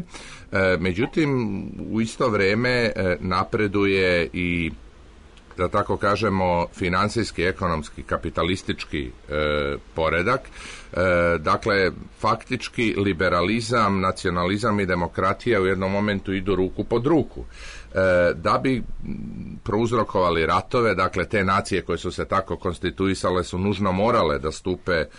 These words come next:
e, u ratove. Ja taj tok istorije posmatram kao nužan i konačno veoma jednostavno.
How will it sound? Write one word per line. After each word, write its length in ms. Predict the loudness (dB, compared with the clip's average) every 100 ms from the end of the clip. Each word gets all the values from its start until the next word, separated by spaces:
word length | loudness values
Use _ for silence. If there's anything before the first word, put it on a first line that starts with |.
| -20 -20 -12 0
e, 240 | 2 2 2
u 140 | 2
ratove. 520 | 2 0 2 2 4
Ja 200 | 4 2
taj 340 | 0 0 0 0
tok 300 | -2 -2 -6
istorije 420 | -4 -2 0 0
posmatram 640 | 0 -2 -2 -2 -2 -4
kao 200 | -2 -4
nužan 380 | -2 -2 0 -2
i 40 |
konačno 440 | -2 -2 -2 -2 0
veoma 280 | 2 2 2
jednostavno. 800 | 2 2 -2 -2 -6 -4 -6